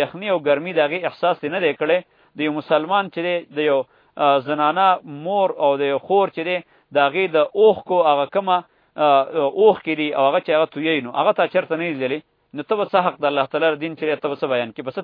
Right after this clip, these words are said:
طریقه باندې به ته بیان کړي؟ قال رب اشرح لي صدري، ویل موسی علیه الصلاة والسلام، ای رب زما پرانیزي زما سینه،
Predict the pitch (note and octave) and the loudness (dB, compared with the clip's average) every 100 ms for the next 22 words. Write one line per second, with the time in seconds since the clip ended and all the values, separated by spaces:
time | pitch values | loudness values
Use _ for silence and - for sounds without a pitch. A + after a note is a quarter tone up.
0 | - C3+ C#3+ C3 B2 A#2+ A#2+ A2 G#2 - | -4 -2 -2 -2 -4 -4 -2 -4 -8 -20
1 | _ _ _ _ _ _ _ _ E3+ E3+ | _ _ _ _ _ _ _ _ 4 6
2 | D#3 F3 D#3+ C#3+ D3 C#3+ C#3+ - D#3+ C3+ | 4 2 -2 -2 0 0 -2 -2 -2 -2
3 | C#3+ - _ - D#3 E3+ D#3+ D3+ F#3 F3+ | -6 -10 _ -4 -2 -2 -2 0 0 2
4 | E3+ D#3+ D3+ D3 C#3+ C#3 D#3 F3 D#3 D#3 | 2 2 2 -4 -4 -2 0 2 4 2
5 | C#3 C#3 - D#3+ D3+ C#3+ C3+ C#3+ C#3+ C#3+ | 0 -2 0 0 0 -6 -8 -10 -8 -2
6 | D#3 D#3 C#3+ C#3+ | -2 -2 -4 -4